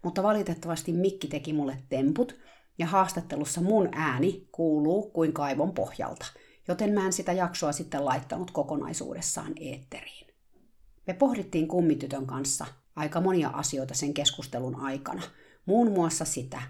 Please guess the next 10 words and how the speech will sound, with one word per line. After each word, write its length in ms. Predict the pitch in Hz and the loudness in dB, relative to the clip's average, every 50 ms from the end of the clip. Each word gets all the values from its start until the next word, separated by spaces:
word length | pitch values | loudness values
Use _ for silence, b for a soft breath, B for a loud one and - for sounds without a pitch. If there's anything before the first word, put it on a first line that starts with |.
| - - | -12 -6
mitä 240 | - 202 - - 175 | -6 -4 -2 -2 -2
yhteistä 480 | - - - - - 135 139 135 156 147 | -2 -4 -4 -4 -4 -4 -4 -4 -4 -4
on 80 | 151 | -4
tanssilla 640 | 156 156 139 139 143 139 - - - 185 185 190 190 - | -2 0 0 0 0 -2 -4 -4 -2 -2 -2 -2 -2 -4
ja 120 | 151 139 | -4 -2
ratsastuksella, 800 | 135 123 - - - 131 - - - - - - 196 196 - - B B B B B | -2 -4 -4 -6 -8 -8 -8 -8 -10 -10 -8 -6 -4 -4 -4 -6 B B B B B
sillä 260 | - - 170 160 151 | -6 -2 0 2 2
nämä 300 | 156 160 156 156 123 117 | 2 4 4 2 2 2
ovat 200 | 120 127 131 - | 0 -2 -2 -2
lajeja, 440 | 151 156 160 147 127 120 120 131 | -2 -2 0 0 0 0 -2 -4